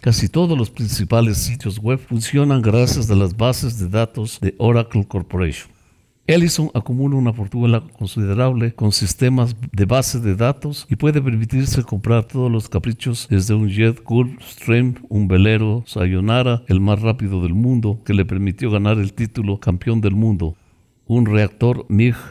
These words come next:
diecinueve ruso y una finca en Woodside, que es una réplica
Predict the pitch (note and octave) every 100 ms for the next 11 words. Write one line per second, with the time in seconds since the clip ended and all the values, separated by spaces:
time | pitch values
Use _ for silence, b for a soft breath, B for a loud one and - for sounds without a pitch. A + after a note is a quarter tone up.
0 | - G#2+ A2 B2+ B2 G#2 B2+ C3+ C3+ B2+
1 | - A2+ A#2 F#2+ C3 C3 - A#2+ - -
2 | G#2 B2 B2+ - A#2 G2+ G2 - A2 B2
3 | A#2+ G#2 G#2+ A#2 B2 - G#2+ A2+